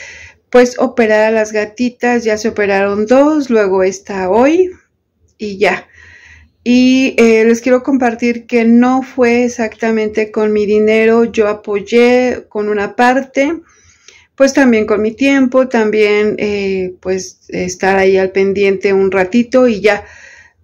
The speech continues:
Pero en sí, en sí, pues las gatitas, eh, se quedaron ahí en la casa y ahí, mm,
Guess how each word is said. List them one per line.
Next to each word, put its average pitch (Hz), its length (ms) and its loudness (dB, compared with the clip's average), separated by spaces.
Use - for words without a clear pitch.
Pero 233 240 2
en 233 120 2
sí, 240 220 -4
en 247 180 -2
sí, 254 200 -4
pues 226 260 -4
las 196 180 -4
gatitas, 196 920 -4
eh, 202 140 -16
se 196 180 -12
quedaron 196 360 0
ahí 190 180 2
en 190 100 2
la 190 160 -4
casa 247 400 0
y 220 100 2
ahí, 202 320 0
mm, 202 340 -4